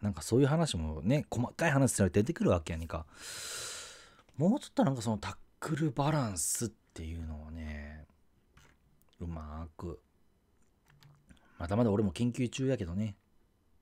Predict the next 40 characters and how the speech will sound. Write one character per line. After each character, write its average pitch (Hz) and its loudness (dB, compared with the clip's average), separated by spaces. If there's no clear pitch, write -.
う - -16
ん。 80 -14
こ 101 -6
の 82 -4
理 104 0
想 139 0
的 120 -4
な 123 2
タ 117 -6
ッ - -8
ク 151 0
ル 135 0
バ 147 2
ラ 107 -4
ン 87 -6
ス - -4
っ - -8
て 73 -16
言 92 -4
い 90 -4
な 92 -4
が 85 -8
ら 82 -6
リ 101 -2
ー 120 -2
ル 117 2
だ 101 2
け 117 0
を 85 -6
ね、 82 -10
<laughs> - -12
や 92 2
っ - -16
た 95 0
り 85 -4
と 78 -12
か - -18
さ。 - -10
う - -12
ん。 76 -10